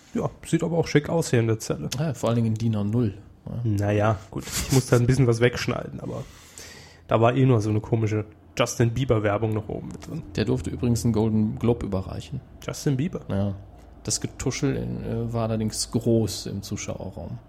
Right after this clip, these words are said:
Speaker 1: Inwiefern?
Speaker 2: Na, die waren alle betrunken, <laughs> das sind die Golden Globes.
Speaker 1: Ach so, man hat über ihn getuschelt.
Speaker 2: Wer ist das denn? Das ist der Bieber. Das ist der Bieber? Gott.
Speaker 1: Nee.
Speaker 2: Gut, aber machen wir weiter mit den, nicht mit dem Thema, das später kommt.
Speaker 1: Ja. Ähm,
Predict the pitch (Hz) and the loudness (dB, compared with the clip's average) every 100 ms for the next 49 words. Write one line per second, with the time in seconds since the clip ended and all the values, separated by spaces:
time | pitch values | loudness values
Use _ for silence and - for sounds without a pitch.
0 | - 110 101 95 113 104 - - - - | -4 -2 -2 -4 -6 -6 -10 -20 -20 -20
1 | - - - - 95 101 113 95 - - | -20 -20 -16 -6 -4 0 0 0 0 2
2 | 127 135 170 - 107 101 - 123 127 120 | 2 4 2 2 2 2 2 -2 -4 -2
3 | 123 120 117 131 113 - - - - - | 0 2 2 0 -2 -4 -12 -12 -6 4
4 | 147 113 107 117 175 147 139 123 117 - | 6 6 4 2 4 4 4 4 0 2
5 | 123 - - - - 92 90 117 - - | 0 -2 -8 -10 -8 -6 -4 -2 -2 -2
6 | 95 92 - 98 117 92 95 101 - - | -4 -6 -6 -4 -2 -4 -4 -6 -4 -6
7 | 117 127 135 131 - - - - - 92 | -4 -2 0 -2 -6 -18 -18 -10 -4 -4
8 | 87 - - - - - - - - - | -4 -12 -16 -20 -20 -20 -20 -20 -20 -20
9 | _ _ - 123 107 104 110 113 101 104 | _ _ -4 -2 -2 -2 0 0 0 -4
10 | 98 95 113 107 104 98 95 262 - 156 | -6 -4 0 0 0 -4 -4 -10 -10 -6
11 | 143 131 - 127 107 113 107 98 - 101 | 0 0 2 2 2 0 0 0 -2 -2
12 | 92 92 92 - - - 135 107 - - | -4 -6 -10 -10 -10 2 6 4 2 -12
13 | - - - 143 127 127 | -14 -16 -2 4 6 4